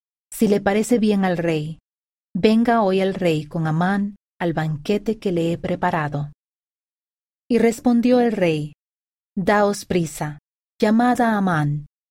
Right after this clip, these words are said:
para que hagamos lo que Esther ha dicho". Fueron pues el rey y Amán al banquete que Esther dispuso. Y dijo el rey a Esther en el banquete,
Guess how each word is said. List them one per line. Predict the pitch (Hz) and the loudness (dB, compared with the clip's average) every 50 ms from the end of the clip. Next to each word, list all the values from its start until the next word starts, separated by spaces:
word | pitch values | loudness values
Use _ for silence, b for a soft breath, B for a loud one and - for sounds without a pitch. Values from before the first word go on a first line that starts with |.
| _ _ | _ _
para | - 175 170 165 | -2 0 0 0
que | 151 180 | 0 -2
hagamos | 156 156 170 185 190 202 202 202 208 202 - | -2 0 0 0 0 0 0 0 -2 -2 -2
lo | 196 185 175 | -2 -2 -2
que | 175 175 170 | -2 -2 -4
Esther | 165 156 - - 202 190 190 | -4 -4 -4 -4 -2 0 0
ha | 185 | 0
dicho". | 185 180 156 147 151 - - 147 147 147 - _ _ _ _ _ _ _ _ _ _ _ _ _ _ | 0 -2 -2 -4 -6 -8 -8 -8 -8 -10 -14 _ _ _ _ _ _ _ _ _ _ _ _ _ _
Fueron | - 196 190 185 185 185 190 | 2 2 4 2 2 0 -2
pues | - 202 190 185 180 - | -2 -2 -2 -2 0 -2
el | 190 180 170 | -2 -2 -2
rey | 151 175 190 190 190 190 190 196 - _ _ _ _ _ _ | -2 -2 -2 -2 -2 -4 -6 -8 -14 _ _ _ _ _ _
y | 214 202 185 | 0 0 2
Amán | 180 170 170 175 185 196 220 220 | 2 2 0 0 0 0 0 0
al | 226 233 226 | 0 0 0
banquete | 240 240 240 226 - 190 165 160 - - 170 165 - - _ | 2 0 0 0 0 -2 -2 -2 -2 -6 -6 -8 -8 -14 _
que | - 202 196 202 | -2 -2 -2 0
Esther | 185 - - - 156 147 147 | -2 -2 -2 -2 -2 0 -2
dispuso. | 165 151 - - - 170 160 147 - - 156 147 147 147 _ _ _ _ _ _ _ _ _ _ _ _ _ _ _ _ _ _ _ _ _ _ _ | -4 -6 -6 -6 -6 -4 -4 -4 -4 -6 -6 -6 -8 -10 _ _ _ _ _ _ _ _ _ _ _ _ _ _ _ _ _ _ _ _ _ _ _
Y | 240 240 | 0 2
dijo | - 277 277 - - 311 302 | 4 2 2 2 2 2 2
el | 254 196 | 2 2
rey | 170 175 170 170 175 | 0 0 0 2 2
a | 175 170 | 0 0
Esther | 175 175 - - 185 160 160 | -2 -4 -4 -4 -2 -2 0
en | 165 160 | -2 -2
el | 160 151 | -2 -2
banquete, | 160 165 160 151 - 170 156 151 - 165 156 151 | -2 -2 -4 -4 -4 -4 -4 -4 -4 -6 -6 -6